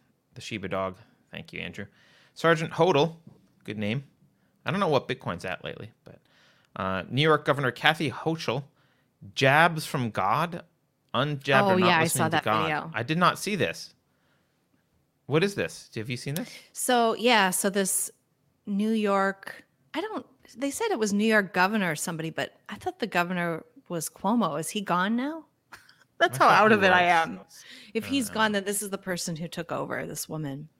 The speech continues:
Speaker 2: She's at a church and she's saying that God wants you to take the <laughs> vaccine. <laughs> God gave us these vaccines. He wants you to take them.
Speaker 1: Yeah. Thus solidifying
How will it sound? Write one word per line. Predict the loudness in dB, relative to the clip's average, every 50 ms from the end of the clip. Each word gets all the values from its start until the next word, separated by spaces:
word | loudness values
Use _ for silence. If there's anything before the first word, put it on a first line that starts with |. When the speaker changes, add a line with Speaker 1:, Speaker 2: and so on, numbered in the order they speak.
| _ _ _ _ _ _ -20 -20 -20 -20 _ _ _ -8
Speaker 2:
She's | -4 2 2 4 2 4 4
at | 4 4 4
a | 4
church | 2 0 2 4 4 4 4 2 0 -4 -6 -6 -6 -4
and | -4 -2 -2
she's | -2 -2 -4 -4 -2
saying | -2 0 0 0 0 0 0 0 -2
that | -2 -4 -2 2
God | 4 6 6 4 4
wants | 2 -2 -2 -2 -2 -4
you | -8 -6
to | -4
take | -4 -4 -2 -2
the | 2
<laughs> |
vaccine. | 4 6 6 6 4 2 2 4 4 4 2 -2 -20 _ _ _ _ _ -16 -16 -14 -8 -8 -8 -8 -8 -20 -20 -18 -18 -16 -10 -4
<laughs> | -4 -4 -4 -4 -12 -16 -16 -18 -18 -18 -20 -20 -20 -20 -20 -16 -14 -12 -12 -12 -6 2
God | 6 6 8 6 6 4
gave | 4 4 4 2
us | -2 -4
these | -4 -6 -6 -4 -2
vaccines. | 0 0 0 0 -2 -4 -2 -2 -2 -2 -4 -6 -8 -10 -12 -16 -20 _ _ _ -20 -20 -20 _ _ -20 _ _
He | -8 -2
wants | 0 2 2 2 2
you | 0 -2 -2
to | -2
take | -2 2 2 2 2 0 -4
them. | -6 -6 -6 -10 -16 _ _ _ _ _ _ _ _ _ _ _ _ _ _ _ _ _ _ _ _ _ _ -16 -16 _ _ _ _ _ _ _ _ _ -6
Speaker 1:
Yeah. | 0 2 4 4 4 2 -2 _ _ _ _ _ _ _ _ _ _ _ _ _ 0
Thus | 4 4 4 4 2
solidifying | -4 -4 -2 0 0 0 0 0 -2 0 2 2 2 0 -2 -4